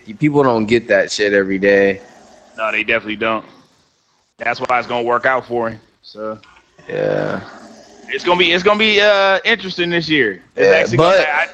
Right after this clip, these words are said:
Speaker 1: he, he gonna have a lot of pressure on his head, on his shoulders. I think that's the only thing he gonna have to realize. Like,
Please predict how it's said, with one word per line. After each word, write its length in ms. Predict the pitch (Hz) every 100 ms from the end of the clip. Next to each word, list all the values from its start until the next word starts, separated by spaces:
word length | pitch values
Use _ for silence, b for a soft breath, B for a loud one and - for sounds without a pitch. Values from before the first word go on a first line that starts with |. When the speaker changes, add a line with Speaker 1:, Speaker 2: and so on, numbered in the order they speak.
| - 170
Speaker 1:
he, 120 | 175 127
he 240 | - 175
gonna 200 | 170 165 156
have 100 | 139
a 40 |
lot 180 | 127 117
of 60 | 87
pressure 380 | 147 127 123 104
on 100 | 98
his 140 | 98
head, 160 | 110 101
on 140 | 107
his 120 | 98 92
shoulders. 320 | 117 110 98
I 40 | 107
think 160 | 127 139
that's 100 | 131
the 80 |
only 140 | 127 123
thing 240 | 127 120
he 80 | 123
gonna 160 | 123 113
have 100 | 101
to 80 |
realize. 480 | 101 110 104 101 101
Like, 300 | 104 92 -